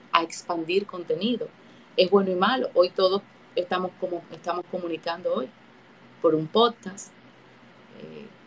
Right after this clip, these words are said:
hacemos un espacio en, en, en cualquier lugar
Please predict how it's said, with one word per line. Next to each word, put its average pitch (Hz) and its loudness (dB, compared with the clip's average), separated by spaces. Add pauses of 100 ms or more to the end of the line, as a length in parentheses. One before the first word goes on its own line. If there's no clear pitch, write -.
hacemos 170 -4
un 180 -2
espacio 175 2
en, 160 -4
en, 151 -14
en 156 -18
cualquier 165 2
lugar 202 8